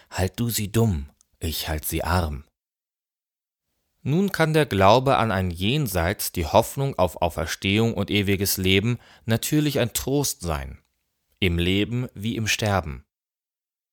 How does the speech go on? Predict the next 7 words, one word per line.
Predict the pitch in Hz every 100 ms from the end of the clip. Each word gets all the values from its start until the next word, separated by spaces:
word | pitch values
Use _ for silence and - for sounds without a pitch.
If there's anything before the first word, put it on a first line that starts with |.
| _ _ _ _
Das | 120 -
beschreibt | 127 113 - 117 -
die | 104
Dichterin | 135 - 127 113 110 104
Maria | 98 101 131 127
Luise | 104 92 107 98
Kaschnitz | - - - - 98 127 -